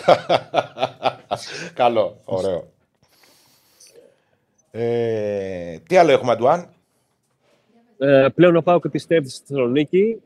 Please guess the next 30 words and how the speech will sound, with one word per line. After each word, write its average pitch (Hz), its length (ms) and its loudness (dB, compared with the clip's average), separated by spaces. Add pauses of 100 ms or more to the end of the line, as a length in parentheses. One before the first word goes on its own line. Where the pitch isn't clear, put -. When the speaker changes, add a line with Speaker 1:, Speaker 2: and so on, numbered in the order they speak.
Speaker 2:
ε, 127 80 -2 (100)
παίζει 156 240 2
τη 151 80 -6
Δευτέρα, 156 300 -4
υποδέχεται 139 380 -6
τη 123 100 -6
Λαμία 117 500 0 (760)
και 139 100 2
συνέχεια 151 380 -2
έχει 147 140 -8
και 165 80 0
την 151 120 -2
Πέμπτη 147 260 0
παιχνίδι 120 440 -2
κυπέλου 113 580 0 (460)
με 104 140 -2
τον, 95 300 -2
ε, 90 720 -4
με 120 120 4
τον 110 220 0
Βόλο 147 440 2 (440)
και 160 100 0
ακολούθως, 180 800 -2 (300)
για 143 160 -6
να 135 100 -6
κλείσει 180 220 -8
αυτή 175 120 -8
την 165 80 -6
τετράδα 151 420 0
αγώνων, 131 500 -4